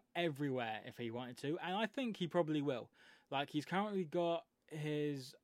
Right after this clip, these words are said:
um, champions club dot G G website, which his stream goes to, I believe. Um, so he could be independently streaming on there, or he could just stream everywhere. He could stream on Facebook, YouTube. Um, he could stream on his website. He could,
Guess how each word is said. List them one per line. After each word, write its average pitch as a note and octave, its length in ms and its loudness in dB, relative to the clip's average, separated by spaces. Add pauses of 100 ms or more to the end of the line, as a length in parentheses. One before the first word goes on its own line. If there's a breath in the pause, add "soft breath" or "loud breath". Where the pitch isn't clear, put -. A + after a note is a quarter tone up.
um, C3+ 600 0 (600)
champions E3+ 380 2
club D3+ 240 2
dot D3 140 2
G D3 160 2
G D#3 160 4
website, E3 380 2
which D3 180 -4
his C#3+ 240 -4
stream C#3+ 260 -2
goes C#3+ 200 0
to, D#3 100 0
I D3 40 0
believe. D#3 300 0 (540 loud breath)
Um, C#3 520 2
so D3+ 120 0
he D#3 100 6
could F3+ 180 4
be E3 140 4
independently D#3+ 460 0
streaming D#3+ 240 -4
on D#3+ 60 -4
there, F#3 140 0
or F#3 120 2
he F3 100 2
could G3+ 200 -2
just G3+ 120 -4
stream G3+ 220 2
everywhere. B2+ 400 0 (280 loud breath)
He D3+ 140 0
could D#3 140 -6
stream E3 240 0
on C#3 80 -2
Facebook, G3 440 2
YouTube. D3+ 520 2 (560 soft breath)
Um, C#3+ 400 2
he D3 100 0
could C#3+ 120 -8
stream D#3 200 0
on C#3+ 100 0
his C3+ 180 -2
website. C3+ 460 0
He D#3+ 120 -4
could, - 160 -4